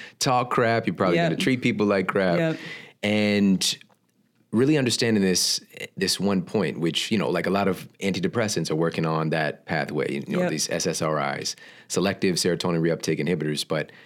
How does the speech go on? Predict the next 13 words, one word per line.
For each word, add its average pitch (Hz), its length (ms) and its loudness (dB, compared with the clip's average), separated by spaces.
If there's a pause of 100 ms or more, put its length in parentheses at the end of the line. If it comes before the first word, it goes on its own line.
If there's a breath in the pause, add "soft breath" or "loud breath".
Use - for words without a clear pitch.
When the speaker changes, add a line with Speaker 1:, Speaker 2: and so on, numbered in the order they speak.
(260 loud breath)
Speaker 1:
the - 80 -8
question 123 340 0
is, 92 400 2 (220)
is 113 120 -2
serotonin 98 600 2
being 98 180 2
produced 80 720 -2
Speaker 2:
Mm-hmm. 175 260 0
Speaker 1:
by 82 180 0
those 80 360 2
enterochromaffin 92 840 -2
cells? - 160 0
Speaker 2:
Yep. 214 260 0